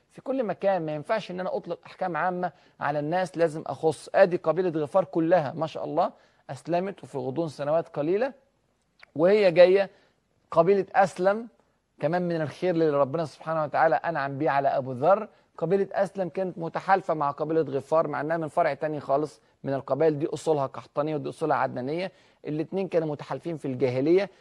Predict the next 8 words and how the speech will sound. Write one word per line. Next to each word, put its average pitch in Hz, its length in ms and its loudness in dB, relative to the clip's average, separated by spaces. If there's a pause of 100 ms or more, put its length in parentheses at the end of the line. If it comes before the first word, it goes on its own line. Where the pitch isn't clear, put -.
(100)
فلما 160 380 2
لقوا 185 300 6
قبيلة 160 480 2
من 143 240 -4
ال-، 131 200 -6 (500)
الأحلاف 156 640 2
ذهبت 160 460 4
وأسلمت، 196 520 -2